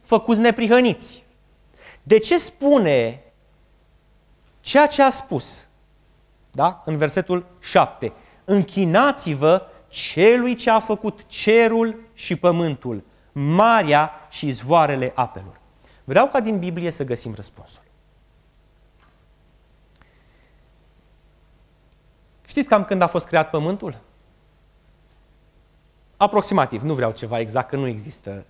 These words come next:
ceva exact. Dar aproximativ. Acum câți ani? Acum aproximativ șase mii de ani. Mulțumesc! Când a fost scrisă Cartea Genezei,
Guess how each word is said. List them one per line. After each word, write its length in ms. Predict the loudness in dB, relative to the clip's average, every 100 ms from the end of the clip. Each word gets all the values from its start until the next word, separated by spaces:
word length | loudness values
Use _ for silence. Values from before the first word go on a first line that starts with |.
| -18
ceva 260 | -14 -12
exact. 260 | -12 -12 -4
Dar 100 | -2
aproximativ. 540 | -2 -4 -10 -10 -6
Acum 260 | -6 -4 -4
câți 260 | -4 -4
ani? 120 | -8 -14 _ _ _ _ _ _ _ _ -20 -20 -20 _ _ _ _ _ _
Acum 340 | -2 2 4
aproximativ 600 | 4 2 2 2 2 0
șase 360 | 2 2 4 2
mii 140 | 0
de 120 | 2
ani. 220 | 2 0 -6 -10
Mulțumesc! 580 | 0 2 2 -4 -4 -12 _ _ _ _ _ _ _ _ _ _ _ _ _ _ _ _ _ _
Când 240 | 2 4
a 80 | 4
fost 160 | 4 0
scrisă 260 | 0 -2
Cartea 340 | 2 2 2 0
Genezei, 580 | 0 -2 -2 -6 -10